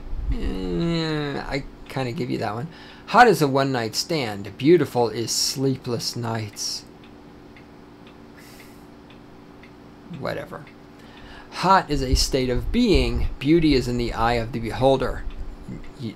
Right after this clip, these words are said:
the beauty can be in the eye of beholder all you want. Fat women with mustaches and tattoos are still not beautiful.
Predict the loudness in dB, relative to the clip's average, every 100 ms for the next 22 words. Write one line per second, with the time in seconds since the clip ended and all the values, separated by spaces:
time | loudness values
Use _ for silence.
0 | -4 -4 2 2 2 2 2 4 2 2
1 | -6 -6 -4 -2 0 0 0 2 4 4
2 | 2 2 0 2 0 4 6 6 2 -8
3 | -20 -20 -20 -20 -20 -18 -20 -20 -20 -20
4 | -20 -20 -20 -20 -20 -20 -6 2 2 2
5 | 2 4 4 2 2 2 2 2 2 2
6 | 2 2 0 -2 -4 -6 -4 -2 -2 0
7 | 4 4 2 -2 -6 -6 -4 -2 0 0
8 | 0 -2 -4 -4 -6 -6 -8 -12